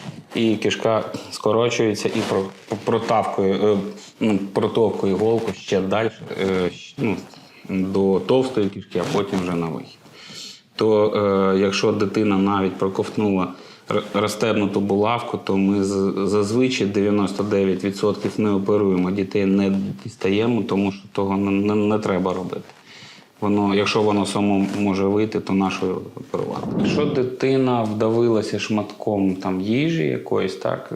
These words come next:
це може бути не тільки їжа, наприклад, е, і так далі, то це, м, небезп-, е, небезпечно в тому сенсі, що та їжа може,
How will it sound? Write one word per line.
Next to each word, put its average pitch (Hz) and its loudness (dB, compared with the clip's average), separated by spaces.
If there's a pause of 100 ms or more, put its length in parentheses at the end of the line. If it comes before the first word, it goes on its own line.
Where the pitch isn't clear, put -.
це 107 -2
може 98 0
бути 95 -2
не 95 2
тільки 113 -4
їжа, 92 0
наприклад, - -10 (640)
е, 98 0
і 95 2
так 101 -2
далі, 92 2 (440)
то 123 2
це, 143 -2 (440)
м, 101 0 (400)
небезп-, 113 0
е, 110 2
небезпечно 120 0
в 107 -4
тому 117 0
сенсі, 127 -2
що 110 0
та 110 0
їжа 117 0
може, 107 0